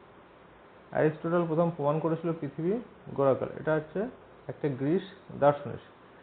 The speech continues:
Actually তখন গ্রিক দার্শনিকেরাই প্রথম, আহ, বলে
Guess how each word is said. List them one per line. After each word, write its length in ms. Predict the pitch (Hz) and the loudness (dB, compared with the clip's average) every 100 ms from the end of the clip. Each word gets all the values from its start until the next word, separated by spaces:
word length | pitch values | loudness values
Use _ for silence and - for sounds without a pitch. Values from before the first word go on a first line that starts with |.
| - | -12
Actually 320 | 117 165 180 180 | -4 0 0 0
তখন 460 | - 143 170 170 131 | 0 0 -2 -2 0
গ্রিক 320 | 135 160 143 | 0 0 4
দার্শনিকেরাই 840 | 139 139 165 165 165 160 131 180 - - - - - | 4 4 -2 -2 2 6 6 4 -2 -14 -20 -18 -6
প্রথম, 500 | 139 - 160 160 165 - - - - | -4 -2 -4 -4 -8 -14 -20 -20 -12
আহ, 360 | - 110 - - 127 | -2 0 0 0 0
বলে 300 | 120 139 156 | 6 6 6